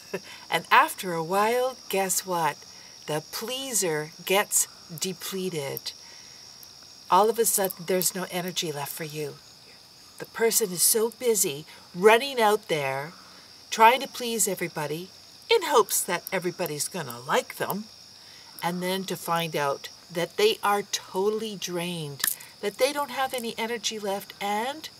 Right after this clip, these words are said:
they're unhappy. And so, you know, you really need to look at this.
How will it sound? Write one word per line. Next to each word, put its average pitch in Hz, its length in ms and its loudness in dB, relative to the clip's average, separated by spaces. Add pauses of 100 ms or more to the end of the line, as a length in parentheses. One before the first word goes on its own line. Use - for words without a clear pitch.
(480)
they're 175 340 2
unhappy. 139 720 -4 (760)
And 214 180 -2
so, 277 560 0
you 214 180 -10
know, 220 240 -4
you 202 200 -8
really 247 520 -6
need 202 400 -6 (340)
to 196 100 -4
look 196 280 -2
at 254 200 -2
this. 143 440 -2